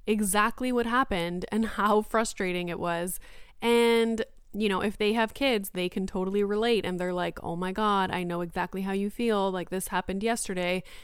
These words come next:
And then it's just, like, an open dialogue where nobody feels alone. And everyone's like, "Wow, we're all going through these crazy ass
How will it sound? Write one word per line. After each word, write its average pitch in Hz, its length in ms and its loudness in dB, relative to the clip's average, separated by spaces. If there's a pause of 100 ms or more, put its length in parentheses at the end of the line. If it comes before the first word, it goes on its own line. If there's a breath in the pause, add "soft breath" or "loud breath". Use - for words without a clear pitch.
(140)
And 208 120 0
then 220 120 6
it's 247 140 2
just, 226 220 -2
like, 208 200 4
an 185 120 -2
open 196 300 4
dialogue 180 560 2
where 185 140 0
nobody 185 360 0
feels 185 460 -2
alone. 185 540 0
And 175 120 -2
everyone's 180 460 -2
like, 175 180 -4
"Wow, 180 380 2
we're 175 220 0
all 175 260 2
going 175 300 -2
through 175 300 -4
these 175 260 -6
crazy 180 480 -4
ass 160 480 -6